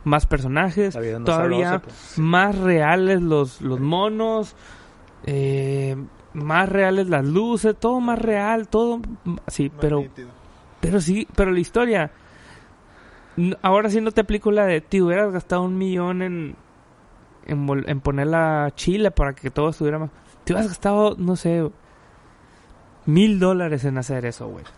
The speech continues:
Speaker 1: O sea, no tiene nada, güey. Está hecha como, hay unos, hay unas madres que yo no sé cómo funcionan, pero son unos software para crear historias, güey.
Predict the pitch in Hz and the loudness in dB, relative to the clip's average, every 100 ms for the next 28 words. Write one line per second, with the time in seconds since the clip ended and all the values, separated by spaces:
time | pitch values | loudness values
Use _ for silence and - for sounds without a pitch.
0 | - 160 175 185 175 190 202 208 214 226 | -8 -2 0 0 0 0 0 -2 0 0
1 | 202 196 240 220 165 - 180 190 196 214 | -2 -2 0 0 0 0 -2 0 -2 0
2 | 226 214 208 185 139 139 - - - - | -2 0 0 2 0 -4 -14 -20 -20 -20
3 | - - _ _ - - - - 196 254 | -20 -20 _ _ -20 -20 -12 -2 0 0
4 | 269 254 - 185 220 233 233 240 202 196 | 0 -2 -2 -2 0 0 0 -2 -2 -2
5 | 190 196 208 220 180 147 170 196 214 190 | 0 -2 -2 -2 0 -2 0 0 -2 -2
6 | 165 151 170 180 - 208 185 190 185 - | -2 0 0 0 2 0 2 -2 -2 -2
7 | 170 147 151 151 156 - 151 135 117 101 | -4 -4 -2 -2 -2 -2 -2 -2 -6 -8